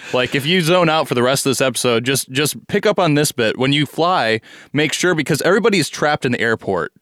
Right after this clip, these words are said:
you know, for a good half hour at least, you know, and you have this chunk of time when you don't really know what you're doing. The best thing you can maybe do with your time is, like, go to the bar and get a drink or something.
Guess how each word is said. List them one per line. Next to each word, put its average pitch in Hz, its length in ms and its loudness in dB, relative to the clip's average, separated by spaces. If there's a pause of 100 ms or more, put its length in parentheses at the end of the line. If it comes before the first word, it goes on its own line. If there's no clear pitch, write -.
(120)
you 117 160 -6
know, 104 180 -2
for 117 160 -2
a 110 60 -2
good 165 220 2
half 131 320 -2
hour 104 280 0
at - 120 -6
least, - 480 -10 (320)
you 113 120 -2
know, 107 300 -2
and 143 140 -2
you 139 80 -2
have 185 240 0
this 160 140 -2
chunk 165 220 -2
of 139 80 -6
time 117 280 -2
when 107 120 -2
you 110 80 -4
don't 135 220 0
really 165 160 2
know 143 120 2
what 113 40 2
you're 123 80 2
doing. 113 240 0
The 113 80 -4
best 135 220 -2
thing 147 100 0
you 135 80 -2
can 131 100 -4
maybe 123 200 0
do 120 100 -2
with 120 100 0
your 107 100 -2
time 107 280 -4
is, 101 100 -8
like, 107 140 -2
go 110 100 0
to 107 60 -4
the 101 80 -4
bar 101 240 0
and 98 100 -4
get 92 80 -4
a 87 60 -6
drink 120 340 -2
or 92 60 -4
something. 98 480 -4